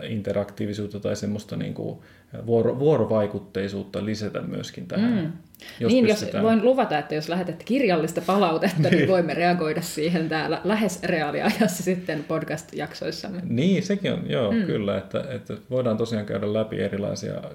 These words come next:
Speaker 1: kysymyksiä ja aiheita,
Speaker 2: Mm.
Speaker 1: ja se voisi olla oikeastaan aika hauskakin tapa. Eihän meillä mitään, niinku, tosiaan mitään totuuksia ole, että tavallaan ne on osittain mielipiteitä ja osittain sitten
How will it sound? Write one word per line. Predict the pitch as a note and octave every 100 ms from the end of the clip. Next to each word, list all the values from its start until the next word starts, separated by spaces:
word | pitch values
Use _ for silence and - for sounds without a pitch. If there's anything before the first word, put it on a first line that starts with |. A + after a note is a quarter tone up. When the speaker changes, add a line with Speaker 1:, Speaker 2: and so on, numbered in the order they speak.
| -
Speaker 1:
kysymyksiä | G#2 F#2+ F#2 - - G#2+
ja | A2
aiheita, | A2 G#2+ G2+ A3+ A3+
Speaker 2:
Mm. |
Speaker 1:
ja | D3
se | A#2+ A2+
voisi | G#2+ G#2
olla | G#2
oikeastaan | G#2 - - - - G#2
aika | G2+ G2+
hauskakin | G#2 G#2 - - -
tapa. | G2 - - - - - -
Eihän | B2 A2+
meillä | B2 B2+ B2
mitään, | A#2+ A2+ A2
niinku, | G#2+ G#2 G#2+ -
tosiaan | G#2+ A2 G2+
mitään | G#2 G#2+ G#2+
totuuksia | A2+ G#2+ - A#2+ - B2 A2
ole, | B2 A#2+ A2+ A2 - -
että | A2+ - A2 A2 - - - -
tavallaan | B2 A2 A2+ C3+
ne | C#3
on | D3 C#3+ C#3
osittain | C3+ C#3 C#3+ C3+
mielipiteitä | C3+ B2+ C3 A#2+ A#2 B2+
ja |
osittain | A#2+ A2+ A2 A2+
sitten | G2+ G#2+ -